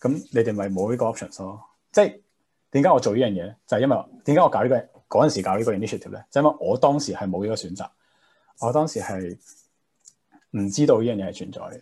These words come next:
唔知我有第二個 options。咁好自自然，咁我去咗英國，嗰陣時我去，即係少少 background 啦。我嗰陣時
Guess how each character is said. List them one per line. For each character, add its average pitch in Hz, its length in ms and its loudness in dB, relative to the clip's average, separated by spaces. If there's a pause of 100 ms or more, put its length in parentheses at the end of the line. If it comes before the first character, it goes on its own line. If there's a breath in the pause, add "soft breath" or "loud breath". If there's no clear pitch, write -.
唔 98 80 -8
知 147 160 2
我 131 60 6
有 104 100 4
第 104 80 -4
二 90 60 -4
個 98 100 -6
options。 - 300 -12 (540)
咁 214 100 -2
好 220 140 2
自 160 180 0
自 127 100 0
然， 104 340 0
咁 117 120 -2
我 123 220 4
去 113 60 2
咗 117 40 2
英 151 180 2
國， - 220 0
嗰 156 140 2
陣 147 60 -4
時 107 100 -2
我 98 160 0 (100)
去， 98 300 -8
即 - 120 0
係 - 20 4
少 127 120 -2
少 123 60 2
background 120 340 -2
啦。 104 120 -4
我 101 100 -4
嗰 117 120 -6
陣 107 80 -10
時 170 180 -14